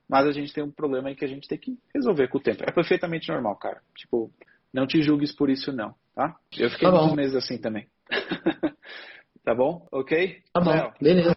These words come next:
Speaker 1: mais uma vez, parabéns, porque fazer treze clientes em plena pandemia não é comum, não é comum. E tá dando resultado pra esses clientes com a verba tão pequena também não é comum.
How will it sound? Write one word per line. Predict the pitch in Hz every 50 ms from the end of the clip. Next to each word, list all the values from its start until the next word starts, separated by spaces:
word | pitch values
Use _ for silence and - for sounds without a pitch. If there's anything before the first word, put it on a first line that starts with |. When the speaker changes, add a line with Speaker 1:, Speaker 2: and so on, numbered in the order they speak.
| - -
Speaker 1:
mais | 170 214 226 214 196
uma | 208 196 190 180 147
vez, | 127 131 123 113 104 - - - - - - -
parabéns, | - 143 147 139 123 127 123 135 180 214 208 - - - _ -
porque | - - - 135 135 131
fazer | - 131 123 131
treze | 123 - 139 156 160 151 151
clientes | - 156 147 135 131 135 135
em | 131
plena | 120 - 131 127 127
pandemia | - 131 127 127 127 123 120 117 113 - - - _ _ _ _
não | 117 117 117 117 123 151 185
é | 190
comum, | 180 - 143 120 117 110 113 - _ _ _ _ _ _ _ -
não | - 85 104 120 139
é | 156
comum. | - - 139 113 110 107 - - - _ _ _ - - - _ _ _ _ _
E | - 131 135 135
tá | 135 - 156 147 151
dando | 147 131 139 156 190 202 190 196
resultado | 180 175 165 170 - - 151 151 143 147
pra | - 147 147
esses | 139 - 151 - -
clientes | - 139 131 123 117 -
com | - - 131
a | 120
verba | 123 135 139 147 147
tão | - 139
pequena | 127 131 123 - 135 135 143
também | 143 156 147 147 156 151
não | 143 135 135 139 143 147 160 160
é | 156
comum. | - - 151 120 -